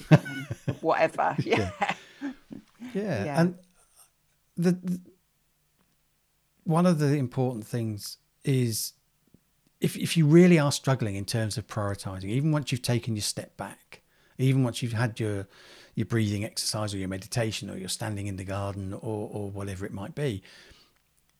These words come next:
Speaker 2: if you really can't work out what is the most priority, you know, what's the highest priority, then just pick one thing and start on it, because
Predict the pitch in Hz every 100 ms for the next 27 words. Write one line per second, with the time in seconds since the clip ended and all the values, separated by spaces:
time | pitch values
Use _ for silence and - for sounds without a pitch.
0 | _ _ - - 165 165 175 185 175 175
1 | - 151 135 107 120 123 113 123 110 113
2 | 120 - - 110 - 110 107 - - 107
3 | 110 120 - 107 - 117 107 127 - -
4 | - 107 120 107 - 110 165 - - -
5 | _ _ _ _ 160 170 180 - - -
6 | 143 131 170 170 - 110 90 - 120 -
7 | - 110 104 - 92 92 - 123 - 123
8 | 107